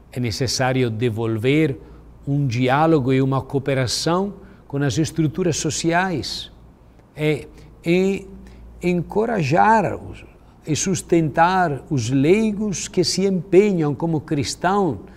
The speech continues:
no âmbito da cultura, também no âmbito, é, sociopolítico.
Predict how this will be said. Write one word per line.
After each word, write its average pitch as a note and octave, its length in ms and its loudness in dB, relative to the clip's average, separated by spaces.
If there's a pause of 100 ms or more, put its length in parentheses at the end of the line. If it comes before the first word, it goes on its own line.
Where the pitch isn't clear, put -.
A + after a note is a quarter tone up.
(440)
no D3 260 0
âmbito D3+ 380 0
da B2 100 -2
cultura, F3 760 -2
também C#3+ 300 -2
no C#3 200 0
âmbito, C#3+ 720 -2 (300)
é, C3+ 320 -2 (160)
sociopolítico. A2 1160 -6